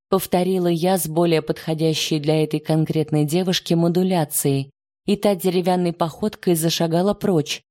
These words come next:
Ягодицы ритмично подрагивали в такт движению. Я проводила ее хмурым взглядом. «Илор не прав»,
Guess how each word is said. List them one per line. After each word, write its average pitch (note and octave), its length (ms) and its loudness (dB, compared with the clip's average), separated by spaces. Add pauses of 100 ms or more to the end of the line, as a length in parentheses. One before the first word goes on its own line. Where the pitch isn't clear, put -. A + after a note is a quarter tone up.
(200)
Ягодицы G3+ 800 0
ритмично E3 580 -2
подрагивали E3+ 800 0
в E3 100 -4
такт - 380 -8
движению. C#3+ 800 0 (640)
Я G#3+ 220 2
проводила F#3 580 0
ее E3 380 0
хмурым E3+ 480 0
взглядом. D#3+ 560 0 (680)
«Илор D3+ 460 2
не E3+ 140 0
прав», C#3 500 -6